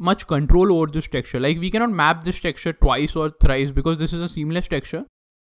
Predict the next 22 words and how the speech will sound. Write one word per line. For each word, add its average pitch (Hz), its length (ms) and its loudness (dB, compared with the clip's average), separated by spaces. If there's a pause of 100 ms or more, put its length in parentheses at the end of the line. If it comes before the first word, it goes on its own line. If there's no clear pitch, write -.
(280)
Uh, 151 360 -2
go 151 240 -2
to 202 100 -2
your 185 180 -2
add 156 300 -2
menu 175 320 -4 (340)
and 170 220 -6
then 180 80 -4
under 160 300 -2
the 226 100 4
vector, 165 400 -2 (460)
I'll 180 200 -2
add 175 140 2
a 208 60 0
mapping 156 420 4
node. 107 200 -8 (1400)
Okay, - 360 -4
so - 180 -12
as 170 220 -2
you 196 80 -6
can 220 160 -4
see, 214 280 -10